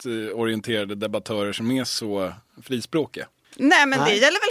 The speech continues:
Speaker 2: generellt för folk som har, liksom, partibok, att man inte, liksom,
Speaker 1: Jag skulle
Speaker 2: om man
Speaker 1: säga
Speaker 2: inte
Speaker 1: att
Speaker 2: bara
Speaker 1: det är
Speaker 2: är
Speaker 1: lite
Speaker 2: liberal.
Speaker 1: ovanligare där.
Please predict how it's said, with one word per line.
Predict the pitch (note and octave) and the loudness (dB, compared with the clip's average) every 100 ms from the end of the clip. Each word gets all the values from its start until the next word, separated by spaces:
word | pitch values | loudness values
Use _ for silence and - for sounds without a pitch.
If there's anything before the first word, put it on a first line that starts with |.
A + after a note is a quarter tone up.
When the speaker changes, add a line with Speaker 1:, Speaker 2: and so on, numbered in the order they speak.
| - | 0
Speaker 2:
generellt | C#4 G3 G3 - - - | -2 -2 0 0 -2 -4
för | F#3+ | -2
folk | C#3+ - | 0 -2
som | F#3 | -4
har, | G3+ G3 E3 | 4 6 6
liksom, | D#3 F3+ | 2 -6
partibok, | G#3 - C#4 C4+ E3+ D3+ F#3 C#4+ D#4 - F3+ - | -6 -2 -2 -2 0 -2 -2 -2 -2 -2 -10 -6
att | - | -4
man | G3+ F#3+ | 0 0
inte, | G3 F3+ E3 - - F3 F3 F3+ | 0 0 -4 -6 -2 0 0 -6
liksom, | - - F3+ D#3 - - - | -12 -8 -8 -8 -14 -12 -6
Speaker 1:
Jag | |
skulle | - | 2
Speaker 2:
om | A3 | 6
man | A#3+ | 6
Speaker 1:
säga | A#3 | 6
Speaker 2:
inte | F3 D#3+ | 6 6
Speaker 1:
att | |
Speaker 2:
bara | A3+ G#3 | 6 6
Speaker 1:
det | |
är | G3 F3+ | 6 4
Speaker 2:
är | F3+ | 2
Speaker 1:
lite | F3+ F3+ G3 | 0 2 2
Speaker 2:
liberal. | E3 - C3+ | 2 2 0
Speaker 1:
ovanligare | C3+ C3 B2+ A#2 | 0 0 0 0
där. | G#2+ F2 F2 | 0 -4 -4